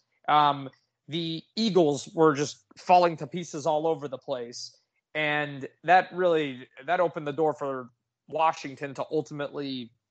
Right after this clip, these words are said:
steal the division at seven and nine and get into the playoffs. But I do think with, first of all, I, I would say every team, including maybe even Philly,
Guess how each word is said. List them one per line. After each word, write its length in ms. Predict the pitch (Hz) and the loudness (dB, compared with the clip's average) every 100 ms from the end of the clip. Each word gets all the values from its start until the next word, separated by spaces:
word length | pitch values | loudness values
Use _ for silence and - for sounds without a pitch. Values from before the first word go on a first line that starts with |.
| _ | _
steal 880 | - - - 165 165 156 147 131 - _ _ _ _ - | -10 -10 -6 2 4 6 4 0 -6 _ _ _ _ -2
the 140 | 143 | -2
division 520 | 135 131 143 139 131 | 0 2 2 0 -2
at 320 | 135 131 131 - _ _ - | 0 4 2 0 _ _ -18
seven 380 | - 160 151 | 0 0 2
and 160 | 143 127 | -4 -4
nine 340 | 131 139 135 | -2 0 -2
and 120 | 123 123 | -4 -6
get 160 | 139 | -6
into 120 | 135 | -8
the 80 | 117 | -10
playoffs. 600 | - 143 135 123 120 117 - | -4 0 0 0 -4 -8 -6
But 180 | 151 147 - _ _ _ | -4 -4 -6 _ _ _
I 140 | 160 180 | -2 0
do 280 | 147 226 269 | 0 0 0
think 280 | 262 247 175 | 0 -4 -4
with, 240 | 170 151 - _ _ _ _ - | -4 -4 -8 _ _ _ _ 0
first 240 | 294 - | 0 0
of 100 | 226 | -4
all, 380 | 185 156 - _ _ _ _ _ | -2 -2 -4 _ _ _ _ _
I, 100 | - - | -16 -4
I 60 | 233 | -2
would 140 | 240 | 2
say 400 | 285 220 165 - - _ _ _ - | 6 6 6 0 -8 _ _ _ -2
every 340 | 214 262 277 | -2 -2 -6
team, 480 | - 220 240 262 262 - _ _ _ _ _ _ - | -6 -10 -6 -6 -8 -12 _ _ _ _ _ _ 0
including 600 | 269 202 320 392 339 262 | 2 6 8 8 6 2
maybe 280 | 302 320 311 | 0 2 0
even 420 | 233 269 294 247 | 0 -2 -2 -4
Philly, 560 | - 254 240 143 107 | 2 4 4 0 -6